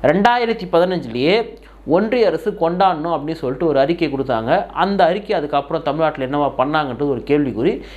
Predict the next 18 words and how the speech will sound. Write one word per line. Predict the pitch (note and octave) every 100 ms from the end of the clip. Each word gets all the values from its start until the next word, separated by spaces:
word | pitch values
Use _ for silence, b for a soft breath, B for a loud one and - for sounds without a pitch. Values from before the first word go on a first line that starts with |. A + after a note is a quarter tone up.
| B
இப்ப | F3+ F#3+ -
படிக்கணும் | G#3 B3 B3 A3+
ஒரு |
உத்தரவு | E3+ F#3 F3
வந்து | D3+ E3+
போட்டிருக்காங்க. | D#3 D#3 D3 A#2+ A#2+ E3
சரி, | - C3+ C3
அது | - B2+
வரைக்கும் | B2+ C#3 C#3
அவங்கள | A#2 B2
பாராட்டலாம். | B2 A2 A2+ G2+ - B B B B
இப்ப | B B3
இந்த | A#3+ B3+
நாள் | A#3+ A3+ D4 F#4+ F4
வந்து | C#4 C#4
ஏன் | A#3 B3+ C#4+
முக்கியமானது | A#3+ - B3+ A#3+ A3 F#3+ F3 F#3
அப்படின்னா, | - C3 E3 C#3 A2+ D3+ A3